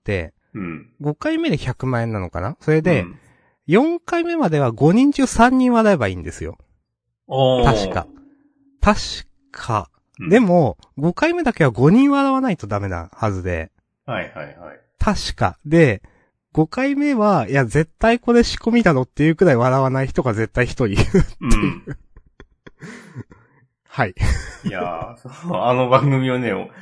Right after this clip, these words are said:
Speaker 2: 思い出してしまった。
Speaker 1: あー、まあ、わかります。
Speaker 2: うん。いやー、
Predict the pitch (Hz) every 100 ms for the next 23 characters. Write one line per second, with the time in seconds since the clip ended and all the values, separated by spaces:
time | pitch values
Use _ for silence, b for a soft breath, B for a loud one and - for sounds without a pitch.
0 | B 107 107 104 104 - - 69 - -
1 | - _ 117 95 87 - 131 123 104 104
2 | 101 92 92 - - - 92 - - -
3 | - _ _ _ _ _ _ _ _ _
4 | _ _ _ _ _ _ _ _ _ _
5 | _ _ _ _ _ _ _ _ _ _
6 | _ _ _ _ _ _ _ _ _ _
7 | 110 85 113